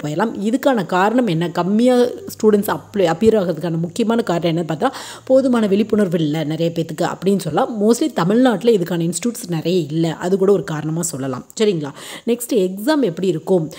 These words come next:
Exam pattern எப்படி இருக்கும்னு பார்த்தா, exam mode வந்து இங்கிலீஷ்ல மட்டும்தாங்க இருக்கும் உங்களுக்கு.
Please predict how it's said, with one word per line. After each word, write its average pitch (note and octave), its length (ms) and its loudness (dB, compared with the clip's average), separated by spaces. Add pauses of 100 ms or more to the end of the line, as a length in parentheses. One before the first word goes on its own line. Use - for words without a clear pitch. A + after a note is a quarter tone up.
(260)
Exam G#3 300 -2 (100)
pattern F#3+ 340 0
எப்படி D#3 200 -4
இருக்கும்னு G3+ 340 0
பார்த்தா, E3 200 -2 (160)
exam A#3 360 0
mode G#3+ 220 2
வந்து G#3 180 -2
இங்கிலீஷ்ல F#3+ 380 -2
மட்டும்தாங்க E3+ 380 -4
இருக்கும் E3+ 240 -8
உங்களுக்கு. D#3+ 260 -6